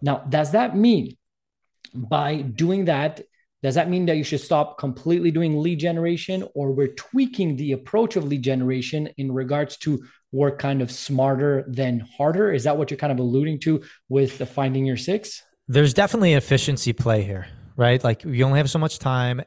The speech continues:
Speaker 2: And, you know, one of the things we talk about on our team is, you know, spend your professional time, effort, and money with the most influential people so that you can spend your time, effort, and money on the personal side with the people who,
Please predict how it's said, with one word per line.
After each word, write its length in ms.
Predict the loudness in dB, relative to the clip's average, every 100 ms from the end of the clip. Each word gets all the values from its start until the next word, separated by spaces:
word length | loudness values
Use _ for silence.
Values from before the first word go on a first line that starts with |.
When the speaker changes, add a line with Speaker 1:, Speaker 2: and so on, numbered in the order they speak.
| -4
Speaker 2:
And, 360 | -2 -2 -4 -6
you 80 | -2
know, 80 | -2
one 80 | -2
of 100 | -4
the 40 |
things 160 | -6 -6
we 60 |
talk 240 | -4 -2 0
about 140 | -2
on 120 | -2
our 80 | -4
team 340 | -6 -4 -2
is, 200 | -2 -4 -8 -20 _ _
you 80 | -6
know, 80 | -4
spend 420 | 0 2 2 2
your 100 | 0
professional 580 | 0 0 0 -2 -6 -6
time, 360 | -4 -2 -2
effort, 280 | -4 -6 -8
and 80 | -4
money 340 | -4 -2 -4 -8 _ _
with 180 | 0 0
the 60 | 0
most 280 | 0 0
influential 500 | -2 -4 -6 -4 -4
people 420 | -2 -2 -4 -10 -12
so 280 | -8 0 2
that 240 | 4 2 -2
you 60 |
can 160 | -8 -10
spend 400 | -6 -4 -4 -4
your 100 | -8
time, 360 | -4 -4 -4 -8 _ _ -4
effort, 280 | -2 -2 -4
and 120 | -4
money 180 | 0 0
on 120 | -2
the 60 |
personal 580 | -6 -4 -4 2 2 2
side 400 | 2 0 0 -2 -8 -20 -20 _
with 100 | 0
the 60 | 0
people 500 | -2 2 2 2 -2 _ _ _
who, 600 | -2 0 2 2 0 -2